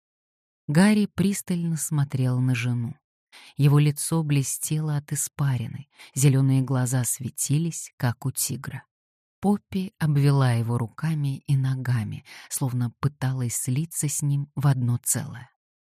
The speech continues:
"Я люблю тебя, Гарри", произнесла она слова, от которых у него перехватило дыхание, а тело пронзило дрожь. "Я люблю тебя", повторила она,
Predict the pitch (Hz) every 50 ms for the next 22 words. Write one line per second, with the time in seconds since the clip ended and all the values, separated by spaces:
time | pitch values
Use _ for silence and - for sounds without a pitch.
0 | _ _ _ _ _ _ _ _ _ _ _ _ _ _ _ - 175 180 180 170
1 | 180 170 156 151 147 151 123 - - - - 143 135 127 135 - 139 127 120 117
2 | - - 117 - _ _ _ _ _ _ _ _ _ _ _ _ _ _ - 143
3 | 139 127 113 127 131 120 117 - - 131 120 117 113 117 120 120 117 - - 123
4 | 120 113 127 135 156 165 - - - - - - - - - 151 - - 156 147
5 | 196 190 190 160 - 151 151 151 151 151 185 185 - - 160 156 - - 143 139
6 | 147 - 156 147 147 147 135 139 147 139 - - - 147 139 127 120 135 - -
7 | _ _ _ _ _ - - 113 - - - - - 135 147 156 170 185 190 _
8 | _ _ _ - 170 165 156 147 127 117 120 131 143 123 120 131 147 - - -
9 | - - - - - _ _ _ _ _ _ _ _ _ _ _ _ _ _ _
10 | _ _ _ - 160 156 160 156 156 156 160 160 151 156 165 165 165 151 147 -
11 | - - - - 127 127 127 _ _ _ _ _ _ _ _ _ _ _ 147 143
12 | - - - 131 123 120 120 117 117 117 117 113 113 123 135 151 143